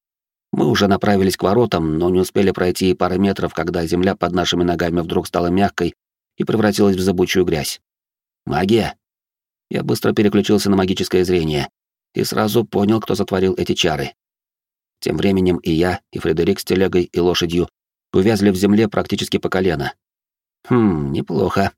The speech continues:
подумал я, и, сконцентрировав ману в ногах, резко оттолкнулся от земли. Благо, заклинание незнакомки, как оказалось,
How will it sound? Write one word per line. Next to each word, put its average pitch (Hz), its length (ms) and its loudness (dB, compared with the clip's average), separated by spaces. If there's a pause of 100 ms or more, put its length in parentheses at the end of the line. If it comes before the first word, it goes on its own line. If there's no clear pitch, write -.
(260)
подумал 90 380 0
я, 85 240 0 (440)
и, - 140 2
сконцентрировав 90 800 0
ману 87 260 2
в 85 80 0
ногах, 92 360 0
резко 95 300 0
оттолкнулся 85 640 -2
от 82 80 -2
земли. 76 360 -2 (680)
Благо, - 300 0
заклинание 101 500 4
незнакомки, 98 580 2
как 87 180 -2
оказалось, 92 500 -2